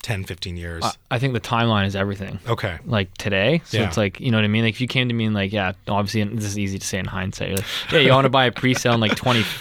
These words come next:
Speaker 2: you know, twenty fourteen, twenty fifteen?" I'm like, "Oh, let's go."
Speaker 1: Yeah,
Speaker 2: Um,
Speaker 1: sure.
Speaker 2: but yeah, I, I look at it today. It's like, well, if you're gonna look,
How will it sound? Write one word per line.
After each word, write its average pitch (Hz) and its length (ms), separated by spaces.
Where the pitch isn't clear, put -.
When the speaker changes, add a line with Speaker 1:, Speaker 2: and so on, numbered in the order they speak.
Speaker 2:
you 143 100
know, 104 120
twenty 113 240
fourteen, 110 380
twenty 104 180
fifteen?" 107 300
I'm 92 60
like, 98 320
"Oh, 107 40
let's 104 140
go." 110 420
Speaker 1:
Yeah, 117 380
Speaker 2:
Um, 107 260
Speaker 1:
sure. 104 240
Speaker 2:
but 135 140
yeah, 123 160
I, 113 60
I 120 140
look 123 200
at 117 80
it 107 100
today. 110 180
It's 104 100
like, 104 100
well, 104 140
if 104 120
you're 120 80
gonna 117 100
look, 110 160